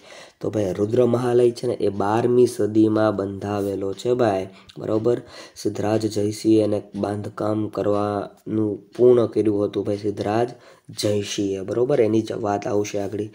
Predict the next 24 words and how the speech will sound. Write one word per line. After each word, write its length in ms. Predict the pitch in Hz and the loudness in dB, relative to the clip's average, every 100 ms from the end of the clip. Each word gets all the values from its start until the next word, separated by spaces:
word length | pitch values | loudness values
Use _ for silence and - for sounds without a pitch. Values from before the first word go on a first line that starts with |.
| - - - | -16 -20 -2
હા, 80 | 135 | 2
એની 180 | 104 101 | 2 0
કામની 360 | 104 110 113 | 0 2 2
શરૂઆત 440 | 110 98 107 110 104 | 0 0 2 2 0
મૂળરાજ 380 | 107 113 120 113 | 0 2 2 2
સોલંકીએ 560 | 107 107 104 101 98 | 0 0 0 0 0
કરાવી 400 | 98 98 98 98 | 0 -4 -2 -2
હતી. 360 | 101 - 120 147 - - | -4 -2 0 0 -8 2
જોઈએ 280 | 123 139 | 8 8
મિત્રો, 440 | 107 101 123 135 - - - - | 8 2 0 0 -2 -18 -14 0
રુદ્ર 360 | 117 127 131 | 2 4 4
મહાલય 480 | 123 123 123 120 120 | 4 2 4 6 6
કઈ 480 | 117 123 123 120 - - | 6 6 6 6 0 -4
સદીમાં? 440 | 110 117 117 113 | -2 2 2 2
તો 120 | 110 101 | 2 0
બારમી 400 | 98 107 117 113 | 0 2 0 0
સદીમાં 480 | 113 110 110 107 | 0 2 2 2
બાંધવામાં 600 | 98 104 104 107 107 104 | 0 -4 -4 -4 -2 -2
આવેલો 340 | 104 107 104 104 | -2 -2 -2 -4
છે. 200 | - 107 110 _ _ _ _ - 113 | -6 -14 -16 _ _ _ _ -14 -4
રુદ્ર 340 | 110 110 131 | 0 4 4
મહાલયનું 640 | 120 123 123 123 123 123 101 | 4 4 6 6 6 4 4
બાંધકામ 500 | 101 113 117 113 104 | 2 0 0 0 0
કોણે 400 | 110 127 110 | 2 4 2